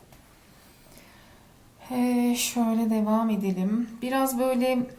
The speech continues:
eğer çalışıyorsanız işinizle ilgili olabilir.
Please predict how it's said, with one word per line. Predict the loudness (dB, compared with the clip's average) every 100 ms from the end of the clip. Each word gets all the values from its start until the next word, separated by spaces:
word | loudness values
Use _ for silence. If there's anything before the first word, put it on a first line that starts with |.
| -20 -10
eğer | -4 0 0
çalışıyorsanız | 0 -6 -6 -6 -6 -6 -2 0 0 -4 -8 -8
işinizle | -6 -2 -2 0 0
ilgili | 0 0 0
olabilir. | -2 -4 -8 -6 -8 -8 -14